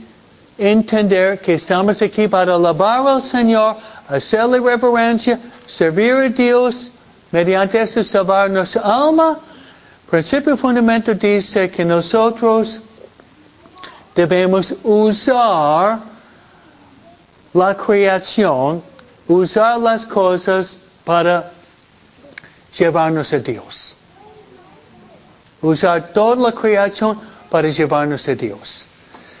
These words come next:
Y es usar o abusar. Es usar o abusar. Todo lo creado es bueno.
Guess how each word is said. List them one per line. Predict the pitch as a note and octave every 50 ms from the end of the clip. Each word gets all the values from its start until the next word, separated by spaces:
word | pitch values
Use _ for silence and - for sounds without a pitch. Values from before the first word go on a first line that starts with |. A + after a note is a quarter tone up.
| - - - - - -
Y | E3+ E3
es | E3 F3 F3 E3+ - - - - - - - _ _ - _ _ _ _ _ -
usar | G#3+ A3 A3 A3 A3+ G#3+ - - B3 A#3+ A3+ A3 G#3 G3 F#3 F3+ F3+ F#3+ G#3 A#3 C4+ D#4 D#4+ - - - - - - _ _ _ _ _ _ _ - - - _ -
o | - F#3+ G#3 G#3+ G#3+ A3 A#3 A#3 A#3 A#3 A3+ - - - - - - - -
abusar. | G3 F#3+ F#3+ G3 F#3+ G3 G3 F#3 F3 E3 D#3+ - - D#3 C3 A2+ A2 - - - - - - _ _ _ _ _ _ _ _ _ _ - _ _ _ _ _ _ _ _ _ _ _ _ _ _ _ _ _ -
Es | - D#3+ E3 D#3+ E3 - - -
usar | F3+ F3+ F3 F3 E3+ - - - G3 F3+ F3+ F3+ F#3 F#3+ G#3 A#3 B3+ A#3+ - - - - - - - _ -
o | F3 F3 F#3 F#3+ -
abusar. | F3 F3+ F3 - E3 D3 C#3 B2 - - A#2 G#2+ G2+ - - _ _ _ _ _ _ _ _ - -
Todo | - G#3 A3 A3+ A#3 B3 B3+ C4 C4 C4+ C#4+ D4 D4+ D4 C#4 - - - - - - - - -
lo | F3+ F3 E3
creado | E3+ - F3+ F3 F3+ F#3+ G#3+ A#3 B3+ C4 B3+ C4+ C4 B3 A#3+
es | A3+ A#3 -
bueno. | - G3 F3+ F3 E3 C#3+ B2+ -